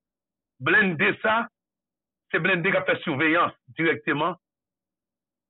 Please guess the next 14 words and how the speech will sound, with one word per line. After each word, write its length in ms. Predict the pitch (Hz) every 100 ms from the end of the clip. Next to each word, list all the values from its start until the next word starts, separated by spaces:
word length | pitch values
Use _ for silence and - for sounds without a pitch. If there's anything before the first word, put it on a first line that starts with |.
| _ _
la 140 | 165 160
caille 240 | 170 170
Iso. 320 | 165 127 - - _ _ _ _ _ _ _ _ _ _ _ _ _ _ _ _ _ -
Et 80 | 185
même 280 | 254 247
blindé 320 | 226 269 208 208
ça 160 | 202 196
tout, 260 | 247 277 - _ _ _ _ _ _ _ _ _ _ _ _ _ _
comment 360 | - 254 269 -
citoyen 280 | 254 269 233
ça 120 | 254
fait 100 | 214
retrouver 400 | 202 190 190 180
là-dedans, 640 | 170 160 156 214 214 160